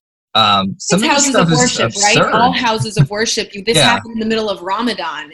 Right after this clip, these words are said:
Speaker 2: and I can't imagine a community that took more care to, both because they always have a spotlight on them, right?
Speaker 1: Mm-hmm.
Speaker 2: Um, but also because they wanted to be able to be in community in a moment when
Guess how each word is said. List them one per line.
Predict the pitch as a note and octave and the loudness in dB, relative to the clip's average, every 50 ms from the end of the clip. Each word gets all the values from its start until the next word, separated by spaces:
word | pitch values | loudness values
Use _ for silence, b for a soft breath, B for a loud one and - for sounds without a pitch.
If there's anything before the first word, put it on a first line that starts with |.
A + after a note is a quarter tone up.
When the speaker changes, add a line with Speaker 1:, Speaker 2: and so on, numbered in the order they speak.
| C#3 - | -14 -8
Speaker 2:
and | G#3+ G#3 G3 F#3+ F#3 F#3+ G3 F3+ b b b b b - | -6 -6 -4 -4 -6 -8 -10 -12 b b b b b -8
I | G#3+ A3 | -8 -6
can't | - C4+ C4+ B3 A#3+ | -2 -2 0 0 0
imagine | A3+ G#3+ G#3+ G3+ A3 A#3 A3 A3+ G#3+ G3+ | -2 -2 -2 -2 -2 -2 -2 -4 -6 -6
a | G3 | -8
community | - G#3+ G#3 G3+ G3+ G3+ G3 F#3+ F#3+ | -10 -10 -10 -8 -8 -6 -6 -8 -8
that | F3 F3 F3 | -8 -10 -10
took | - G#3+ G#3 - | -12 -14 -14 -10
more | F#3+ G3+ G3+ G3+ G#3 G#3+ G3+ G3 | -8 -8 -6 -6 -4 -4 -6 -6
care | G3 - - G#3+ G3 F#3 F3+ F3 E3+ F3 - - | -8 -8 -8 -6 -6 -4 -4 -6 -6 -8 -8 -8
to, | G#3+ F#3+ F3+ - | -8 -8 -8 -12
both | F#3 F3 A3 A3 A3+ A3+ A3+ - | -10 -4 -2 0 0 -2 -4 -8
because | A3+ G#3+ - - G3 G3 G3+ G3 - - B B B B B B _ - | -10 -6 -4 -4 -4 -4 -4 -8 -10 -14 B B B B B B _ 0
they | G#3+ G3 | 0 2
always | - A3+ C4 D#4+ D4 A#3+ G#3 F#3 F#3 - | 2 2 2 2 2 2 0 0 -2 -2
have | G#3+ F#3+ F3+ F3 | -2 -2 -2 -4
a | F3+ | -6
spotlight | - - - G3 F#3 E3 - F#3 F3 E3+ E3+ | -8 -4 -2 -2 -2 -2 -2 -6 -8 -8 -8
on | F3 F3 F3 F3 | -8 -8 -8 -8
them, | F3 F3 F#3+ A3+ A#3+ A#3+ - - | -6 -6 -6 -6 -8 -8 -8 -4
right? | G3 F#3+ G3 A#3+ C4+ | -2 -2 0 -2 -2
Speaker 1:
Mm-hmm. | A3 G3+ F#3+ F#3+ F3+ F3+ F#3 - A#3 A3+ | -4 -6 -6 -4 -4 -4 -2 0 2 2
Speaker 2:
Um, | A3 G#3 G3+ G3+ G3+ - - G3+ | 2 2 0 -2 -4 -8 -6 -2
but | A3+ A3 G3+ | 0 0 2
also | G#3 A3+ A3+ - B3 G#3+ | 0 0 -2 -4 -4 -6
because | F#3 G3+ F#3 - G#3 G3 F#3 - | -6 -8 -10 -8 -8 -8 -8 -6
they | G3+ F#3+ | -6 -6
wanted | F3 F3+ F#3 G#3+ A#3 A#3 A3 - | -6 -6 -6 -4 -4 -6 -6 -6
to | A3 F#3 | -10 -10
be | F3+ F#3+ F#3 F#3+ | -8 -8 -6 -4
able | G3+ A3+ G#3 G3+ G3 F#3+ - - | -4 -6 -6 -8 -12 -12 -12 -10
to | G3 F#3+ F3+ F3+ F3 F3+ F3+ _ _ _ _ | -8 -6 -6 -4 -6 -8 -10 _ _ _ _
be | G#3+ A3 A#3 | -6 -4 -4
in | A3 G#3+ | -4 -4
community | - A3 G3+ G3+ A3 A3+ A#3 A3 G#3 F#3+ | -8 -10 -8 -6 -4 -4 -4 -6 -6 -6
in | F3+ F3 | -6 -6
a | F3 | -6
moment | F#3 G#3 A#3 C#4 C4+ A#3+ G#3 - - | -6 -4 -4 -2 -2 -2 -4 -6 -8
when | F#3+ F#3+ F3+ F#3 F#3 F3+ | -8 -6 -6 -6 -8 -10